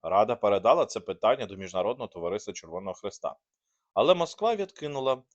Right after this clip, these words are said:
пропоновану допомогу голодуючим людям. У жовтні тисяча дев'ятсот тридцять третього року в австрійській столиці Відні за ініціативи кардинала Теодора Ініцера створено було спеціальний комітет для надання допомоги жителям радянської України.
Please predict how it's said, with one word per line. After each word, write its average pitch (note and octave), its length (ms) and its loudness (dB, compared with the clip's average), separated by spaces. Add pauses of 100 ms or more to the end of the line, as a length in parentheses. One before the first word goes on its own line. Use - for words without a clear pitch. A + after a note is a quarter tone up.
пропоновану G#2 640 -4
допомогу G#2 680 -4 (300)
голодуючим F#2+ 640 -2
людям. D2+ 260 -16 (600)
У G#2+ 120 -8
жовтні G#2 440 0
тисяча G2+ 420 -8
дев'ятсот F#2+ 320 0
тридцять F#2+ 240 -8
третього G2+ 320 -2
року A2 260 0
в G2 60 0
австрійській A2 460 -6
столиці G#2 520 -6
Відні A#2+ 400 -10 (680)
за G2+ 200 0
ініціативи G#2+ 600 -4
кардинала G2+ 600 0
Теодора F#2+ 680 2 (280)
Ініцера G#2+ 600 -2
створено A2+ 560 -2
було E2 180 -4
спеціальний E3+ 600 -2
комітет C#3 580 -4 (360)
для G2 120 2
надання F#2 380 -4
допомоги F#2 500 -8
жителям A2 400 -8
радянської D#2 480 -10
України. D2+ 360 -16